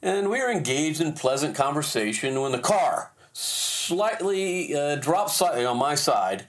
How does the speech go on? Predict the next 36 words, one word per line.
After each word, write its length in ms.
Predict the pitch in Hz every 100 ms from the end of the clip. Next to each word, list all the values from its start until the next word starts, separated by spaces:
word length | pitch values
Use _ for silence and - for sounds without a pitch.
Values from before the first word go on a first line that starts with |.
| - -
and 120 | 135
then 160 | 120
jolted 380 | - 330 277 165
with 160 | 131 196
a 80 | 185
loud 380 | 180 135 -
bam! 520 | - 349 339 214 - - - _ - 214
<laughs> 140 | 156 - -
The 80 | 165
executive 540 | 156 - 285 285 120
driving 360 | 107 175 220 185
the 60 | 170
car 280 | 233 202
let 180 | 190 226
out 180 | 226 208
a 40 |
grunt 380 | 175 262 285 151
of 120 | 151
disgust 680 | 135 131 - 180 202 240 - - - - - - -
and 80 |
started 360 | 202 220 220 -
talking 420 | 185 180 170 160
about 260 | 156 160 143
how 140 | 151
South 300 | 135 143 131
Africa 320 | 127 123 123 123
was 120 | 110
a 80 | 101
first 420 | - 208 220 -
world 320 | 170 208 156
country 480 | - 139 127 131 135
with 120 | 113
a 100 | 92
third 360 | - 160 165 123
world 260 | 151 -
underbelly. 640 | 110 120 98 104 87 76